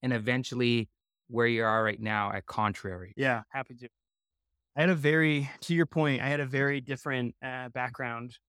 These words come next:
Speaker 2: <clears throat> So when I got into undergrad, my original major was actually film. I was obsessed with Tarantino and Christopher Nolan, and I wanted to go to Hollywood and make movies. And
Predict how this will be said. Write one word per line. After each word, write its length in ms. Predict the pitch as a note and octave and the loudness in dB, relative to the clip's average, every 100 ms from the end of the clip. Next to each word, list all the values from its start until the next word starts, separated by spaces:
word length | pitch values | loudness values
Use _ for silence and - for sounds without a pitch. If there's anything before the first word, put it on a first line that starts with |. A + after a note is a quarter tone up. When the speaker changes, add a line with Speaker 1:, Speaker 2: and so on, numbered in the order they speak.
| A#3+ | -2
Speaker 2:
<clears throat> 340 | A#3+ F#3 C#3 | 0 0 -4
So 520 | - D3 C#3 C3+ C3 - _ - - - | -2 0 2 2 -2 -6 _ -20 -20 -4
when 120 | C#3 | -2
I 100 | E3 | 2
got 140 | F3 | 2
into 260 | D#3+ D3 C3 | 2 2 0
undergrad, 680 | D3+ D3 C3+ B2+ B2 B2 | 0 0 0 0 0 -4
my 140 | C3 B2+ | -6 -2
original 380 | C3 D3 D3+ C#3 | 0 2 2 4
major 380 | B2 C3 C3 | 4 4 4
was 120 | B2 A#2+ | 2 2
actually 280 | A#2 B2+ | -2 -4
film. 460 | A#2 C3 B2 D#3 F3+ - | -6 0 2 2 0 -2
I 100 | B2+ | -2
was 300 | B2+ B2 A#2 | 2 2 0
obsessed 520 | B2 - B2+ A#2+ - | -4 -2 0 0 -2
with 400 | C#3 A#2 - - - - | 2 2 0 -10 -14 -6
Tarantino 720 | - D3 C#3+ D3+ C#3+ C#3 C3+ | 0 2 2 2 4 6 4
and 160 | B2 A#2+ | 4 2
Christopher 300 | C#3+ - C#3+ | -2 -2 2
Nolan, 400 | C#3+ C#3+ C#3+ C#3 | 4 4 4 4
and 140 | B2+ | 2
I 60 | B2 | 2
wanted 180 | C#3 C#3 | 4 4
to 60 | |
go 140 | C3 C3+ | 4 2
to 80 | C3+ | 4
Hollywood 460 | C#3 C#3 C#3 C#3 | 4 4 4 4
and 120 | C3 | 4
make 140 | B2+ C3 | 2 2
movies. 480 | C#3+ C#3 C#3 C#3 B2 | 2 2 2 0 -4
And 160 | G#2+ | -8